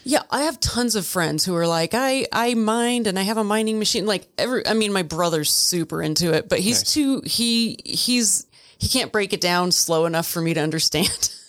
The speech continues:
Speaker 1: So
Speaker 2: <laughs>
Speaker 1: he's too, he's too quick with the brain. Uh,
Speaker 2: Cool.
Speaker 1: but it, so I, I've always heard that. I'm like, "It's mining," but that, you know, that kind of puts into perspective a little bit more.
Speaker 2: Yeah. So, so of course the individual themselves, they're not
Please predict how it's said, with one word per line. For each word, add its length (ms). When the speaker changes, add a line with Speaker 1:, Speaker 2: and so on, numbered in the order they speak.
Speaker 1:
So 520
Speaker 2:
<laughs> 180
Speaker 1:
he's 340
too, 220
he's 200
too 160
quick 260
with 160
the 40
brain. 360
Uh, 220
Speaker 2:
Cool. 200
Speaker 1:
but 220
it, 240
so 160
I, 280
I've 200
always 260
heard 220
that. 160
I'm 100
like, 220
"It's 140
mining," 880
but 140
that, 240
you 80
know, 120
that 120
kind 140
of 80
puts 180
into 140
perspective 460
a 40
little 180
bit 140
more. 200
Speaker 2:
Yeah. 240
So, 280
so 220
of 80
course 240
the 100
individual 400
themselves, 540
they're 280
not 420